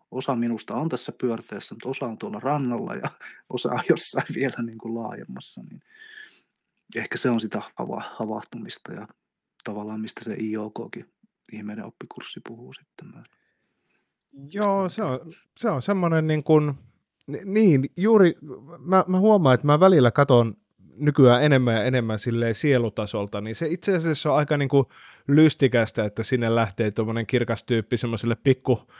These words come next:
Speaker 2: pelastusreissulle, että eipä tässä mitään, ja sit tulee turpaa niitä tukkapöllyä ja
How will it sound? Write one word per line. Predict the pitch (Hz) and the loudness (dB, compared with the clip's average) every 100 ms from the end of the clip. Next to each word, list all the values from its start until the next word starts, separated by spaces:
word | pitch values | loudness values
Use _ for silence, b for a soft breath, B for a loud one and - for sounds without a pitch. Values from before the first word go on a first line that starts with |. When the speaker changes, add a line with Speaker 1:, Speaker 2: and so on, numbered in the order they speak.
| b b _ | b b _
Speaker 2:
pelastusreissulle, | 151 139 123 143 123 120 117 113 135 113 | 8 8 6 0 -2 2 2 0 0 0
että | 110 139 | 0 0
eipä | 143 131 | 2 2
tässä | 127 - 135 | 0 0 0
mitään, | 139 - 117 107 113 | 0 2 2 2 0
ja | 113 - B B _ | -4 -6 B B _
sit | 160 147 | -2 4
tulee | 143 135 131 | 6 8 8
turpaa | 151 147 135 131 | 8 8 8 8
niitä | 131 123 - | 8 2 0
tukkapöllyä | 131 - 117 123 123 123 120 117 | 0 0 2 4 6 6 4 4
ja | 117 117 | 4 4